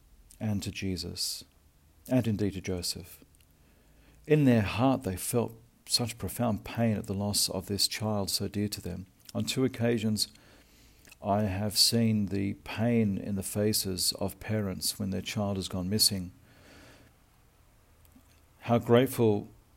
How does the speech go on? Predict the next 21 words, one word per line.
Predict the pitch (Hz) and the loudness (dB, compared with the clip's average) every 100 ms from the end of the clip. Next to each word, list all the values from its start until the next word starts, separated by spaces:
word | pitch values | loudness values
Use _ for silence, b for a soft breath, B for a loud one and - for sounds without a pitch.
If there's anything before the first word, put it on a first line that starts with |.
| - - | -16 -4
we | 110 | -2
were | 101 117 113 | 4 6 6
that | 95 101 - - | 4 -2 -6 -10
the | |
child | 107 - 113 110 101 | -6 -2 2 2 0
was | 101 90 | -2 -2
eventually | 95 107 104 87 87 | -2 -2 -2 -6 -6
found, | - 101 104 90 | -4 -2 -2 -6
but | 87 - - - - | -10 -14 -20 -20 -4
then | 117 104 | 0 2
imagine | 101 107 101 | 2 0 -2
the | 90 | -2
greater | 95 101 98 | -2 -2 -4
pain | - 92 | -4 -6
of | 87 | -6
a | 87 | -8
child | - 95 85 | -6 -4 -2
never | 98 92 | -4 -4
being | 90 87 | -6 -6
found. | - 87 85 | -6 -8 -8
Uh, | 85 | -10